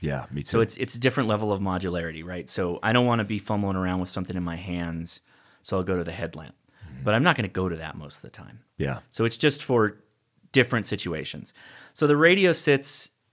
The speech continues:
Speaker 2: in kinda one of the side pouches on the bag. And if I'm hiking or wherever, if I'm at Disneyland,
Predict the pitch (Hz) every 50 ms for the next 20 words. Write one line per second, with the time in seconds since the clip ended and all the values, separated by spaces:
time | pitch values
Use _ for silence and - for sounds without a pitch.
0 | _ _ _ _ _ _ _ _ _ _ - - 123 117 117 117 117 117 117 113
1 | - - - - - 135 123 120 117 120 120 120 113 - - 117 107 104 104 107
2 | _ _ _ _ _ _ _ - - - 98 90 - - 95 85 87 92 - -
3 | - - - 95 95 90 90 92 87 - 98 90 85 80 76 73 - - _ -
4 | - - - - - - - 113 110 110 110 107 107 107 110 - 113 107 - 107
5 | 98 95 92 107 110 113 113 - 123 117 123 123 117 _ - - 98 98 95 92
6 | 92 92 92 95 92 92 104 110 110 110 107 107 113 113 113 113 _ - 101 95
7 | 98 98 90 90 87 95 107 107 110 107 104 107 104 104 107 110 110 113 117